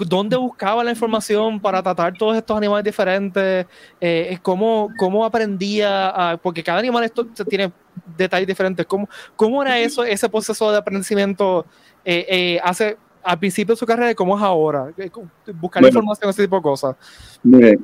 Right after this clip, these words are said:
Speaker 2: eh, le informo. Cuando yo inicié,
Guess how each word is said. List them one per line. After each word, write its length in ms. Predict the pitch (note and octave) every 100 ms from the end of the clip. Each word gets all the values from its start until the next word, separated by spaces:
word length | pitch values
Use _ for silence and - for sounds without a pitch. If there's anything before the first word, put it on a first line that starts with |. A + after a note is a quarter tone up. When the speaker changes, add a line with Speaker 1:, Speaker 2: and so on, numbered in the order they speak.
| -
Speaker 2:
eh, 360 | A2+ A2 A2+ G#2 - - - - - _ _ - -
le 380 | A#2 A#2+ A#2+
informo. 640 | A#2 A2+ - C#3 B2 G#2 - _ _
Cuando 260 | - C3 B2+
yo 120 | C3
inicié, 540 | F#3 G3+ E3+ D#3+ C#3+